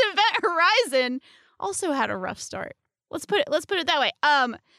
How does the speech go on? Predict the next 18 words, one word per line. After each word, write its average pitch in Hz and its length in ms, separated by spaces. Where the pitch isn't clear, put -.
so - 120
I 359 80
picked 403 220
this 302 160
movie. 240 180
I'm 269 100
gonna 320 160
tell 233 200
you 220 160
the 202 120
story 202 360
of 196 80
why 196 240
I 196 40
picked 190 220
this - 180
movie. 196 360
Uh, 175 280